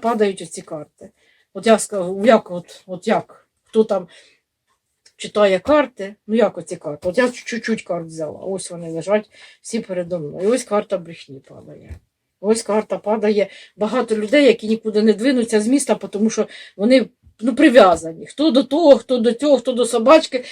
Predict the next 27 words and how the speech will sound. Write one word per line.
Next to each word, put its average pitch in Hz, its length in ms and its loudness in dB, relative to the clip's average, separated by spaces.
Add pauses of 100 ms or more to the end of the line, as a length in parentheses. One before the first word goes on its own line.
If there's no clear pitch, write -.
(160)
хто 240 100 -6
до 226 160 4
котика, 262 440 2
хто 226 200 0
до 269 120 6
хати, 320 460 4
хто 262 180 -4
до 254 120 0
всього. 202 380 0 (260)
По 240 120 0
цей. 175 340 -4 (120)
Багато 302 400 4
уїде. 180 540 -6 (180)
Все 254 180 -2
одно, 269 180 4
що - 140 -2
впереді 247 500 4 (220)
дуже 262 240 4
багато 214 380 2
людей 233 320 4
уїжджає, 180 540 -4
карта 180 340 -10
показує. - 680 -14 (280)
Да, 214 300 4
знаєш, 285 220 6
як 247 140 2
ото, 233 220 2